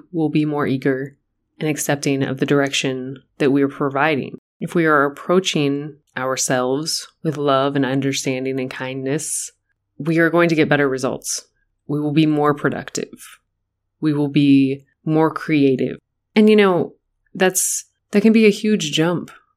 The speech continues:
for some of us, from self-loathing and hatred and disgust and harsh judgment and criticism to self-love and self-kindness.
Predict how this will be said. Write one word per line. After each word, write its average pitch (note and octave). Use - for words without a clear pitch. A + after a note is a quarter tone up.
for -
some D#3+
of D3
us, C3+
from C#3+
self-loathing D3+
and C#3+
hatred D3
and D3+
disgust -
and D3
harsh -
judgment C#3+
and C#3+
criticism C#3
to C#3
self-love C#3
and D3
self-kindness. C#3